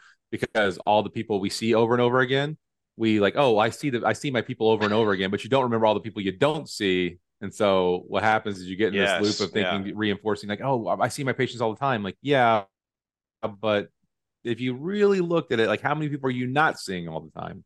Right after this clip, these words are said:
Speaker 2: Yeah, like, the actual percentages of the people that have ever been there, right? Like, if you're, if you're a med spa owner and, and, you know,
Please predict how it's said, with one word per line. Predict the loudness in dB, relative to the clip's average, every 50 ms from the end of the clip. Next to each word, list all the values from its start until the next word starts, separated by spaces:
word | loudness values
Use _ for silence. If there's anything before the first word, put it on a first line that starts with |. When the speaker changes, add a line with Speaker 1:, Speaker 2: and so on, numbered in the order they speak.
| _ _
Speaker 2:
Yeah, | -4 -2 0 0 0
like, | 0 0 -2 0 0
the | 0 0
actual | 2 2 0 0 -2 -2 -2 -2 -2 -4
percentages | -4 -8 -8 -8 -6 -4 -2 -2 0 -2 -2 -2 -4 -4 -4 -6
of | -6 -6 -6 -6 -8
the | -10
people | -8 -6 -8 -6 -4 -4
that | -4 -4
have | -4 -6 -6
ever | -6 -6 -6 -6 -6
been | -4 -4 -4 -4
there, | -6 -8 -6 -4
right? | -4 -2 -2 -2
Like, | -2 -2 -4
if | -4 -2 -2
you're, | 0 0 0 0
if | 0 -4 -4 -2
you're | 0 0 2 2 0
a | 0
med | -2 -2 -2 -2 -4
spa | -4 -4 -2 -2 0 0
owner | -2 -2 -4 -4 -4
and, | -4 -6 -10 -10 -8
and, | -6 -4 -4 -6 -8 -14 -18 _
you | -8 -6 -2
know, | -2 -2 -2 -4